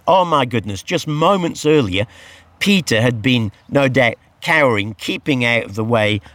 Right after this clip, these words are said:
with his cloak over his head, trying not to be noticed. Why? Because the religious authorities were still looking for all these disciples. And yet suddenly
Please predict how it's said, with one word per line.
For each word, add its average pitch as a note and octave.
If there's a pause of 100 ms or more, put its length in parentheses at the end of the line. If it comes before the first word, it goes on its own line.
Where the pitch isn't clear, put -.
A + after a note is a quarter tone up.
with E3+
his D#3
cloak A#2+
over A2
his G2
head, G#2+
trying B2
not B2
to -
be A2
noticed. A2+
Why? C3
Because A#2
the B2+
religious A#2
authorities G#2 (520)
were A#2
still C3+
looking A2
for F#2+
all F2+
these F2+
disciples. - (480)
And F3
yet E3
suddenly A#2